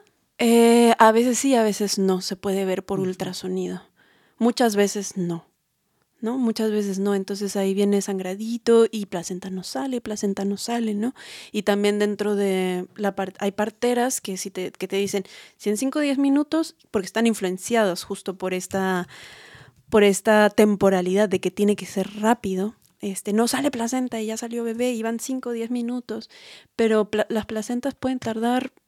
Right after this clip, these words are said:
Speaker 1: lo que se tengan que tardar, una hora, pero el tema es como, no es únicamente placenta, no está saliendo, sino está saliendo sangre, y sale, sale, sale abundante sangre, entonces,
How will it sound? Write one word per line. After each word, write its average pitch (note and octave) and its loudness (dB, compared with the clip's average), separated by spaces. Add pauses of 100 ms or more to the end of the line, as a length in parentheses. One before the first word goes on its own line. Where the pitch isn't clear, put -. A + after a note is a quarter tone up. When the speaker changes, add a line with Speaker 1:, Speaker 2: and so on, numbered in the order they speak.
(140)
Speaker 1:
lo A3 0
que G3+ -4
se A3 -8
tengan A3+ -4
que A3 -8
tardar, A#3 -6
una A3+ -4
hora, A#3+ -2
pero G#3 -2
el G3 -2
tema A#3+ -2
es A#3 -6
como, G#3+ -2 (220)
no G#3+ 0
es A3 2
únicamente A3 0
placenta, G#3+ -10
no G#3 -8
está G#3 -12
saliendo, G3 -6 (440)
sino F#3+ -6
está F#3 -12
saliendo F#3+ -2
sangre, F#3 -8
y G3+ -8
sale, G3 -10
sale, G#3+ -10
sale A3+ -10
abundante A#3 -10
sangre, A3+ -10
entonces, A3 -8